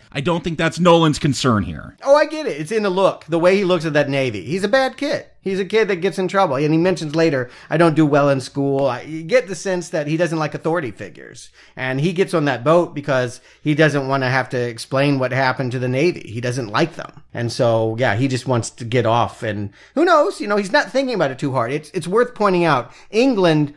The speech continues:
Speaker 2: really didn't know what was happening. When this Dunkirk thing first started happening,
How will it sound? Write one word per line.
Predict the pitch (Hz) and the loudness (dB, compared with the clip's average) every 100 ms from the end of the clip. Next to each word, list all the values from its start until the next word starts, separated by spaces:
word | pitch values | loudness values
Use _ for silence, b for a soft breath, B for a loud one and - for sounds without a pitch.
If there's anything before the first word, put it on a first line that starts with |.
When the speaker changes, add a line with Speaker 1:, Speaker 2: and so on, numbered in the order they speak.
| b | b
Speaker 2:
really | 139 170 202 175 | 2 4 6 6
didn't | 165 147 143 | 4 4 4
know | 147 151 139 | 6 6 4
what | 127 - | 0 -6
was | 123 | -6
happening. | 147 135 120 104 101 | -2 0 0 -4 -2
When | 156 | 2
this | 180 - | 2 0
Dunkirk | 147 185 214 196 185 | 0 2 2 -2 -2
thing | 175 156 | -4 -4
first | - 180 151 | -2 -4 -2
started | 180 151 120 | -2 -2 -2
happening, | 147 180 175 143 127 | 0 0 0 -4 -6